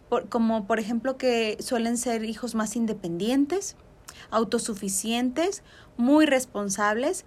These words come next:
em, exitosos, también suelen ser buenos líderes y, como decía,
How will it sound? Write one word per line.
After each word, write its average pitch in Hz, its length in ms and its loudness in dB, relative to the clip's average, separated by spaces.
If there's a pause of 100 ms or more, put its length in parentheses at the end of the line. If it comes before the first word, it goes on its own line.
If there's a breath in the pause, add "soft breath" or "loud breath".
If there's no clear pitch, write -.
(380 loud breath)
em, 196 500 -2 (100)
exitosos, 233 960 -2 (260 loud breath)
también 233 320 4
suelen 240 360 -2
ser 220 360 -2
buenos 220 360 0
líderes 247 600 0
y, 220 60 -8
como 202 260 -4
decía, 196 420 0